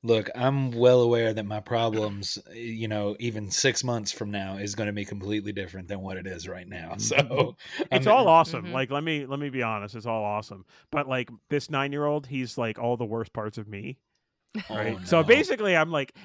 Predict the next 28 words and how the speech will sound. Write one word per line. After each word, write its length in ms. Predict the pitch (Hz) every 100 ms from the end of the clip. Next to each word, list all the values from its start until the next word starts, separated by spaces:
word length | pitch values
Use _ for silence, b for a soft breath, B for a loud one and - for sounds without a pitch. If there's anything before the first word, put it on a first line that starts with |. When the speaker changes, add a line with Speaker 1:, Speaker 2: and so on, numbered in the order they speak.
| -
Speaker 2:
after 300 | 170 - 202
I'm 100 | 185
done 220 | 147 147
being 180 | 147 127
mad 180 | 117 127
at 80 |
him, 160 | 139 143
I 80 | 120
just 220 | 113 -
look 160 | 135 139
at 60 |
my 100 | 127
wife 260 | 110 110 107
and 80 | 107
I 60 |
apologize. 680 | 92 - 101 95 85 - -
Like, 160 | 135 131
that's 340 | 147 294 339
Speaker 3:
<laughs> 20 | 392
Speaker 2:
pretty 180 | 165
much 160 | 156 330
how 180 | 415 -
it 80 | 392
goes. 160 | -
I'm 80 | 466
like, 120 | 587
"I'm 80 | -
so 140 | 494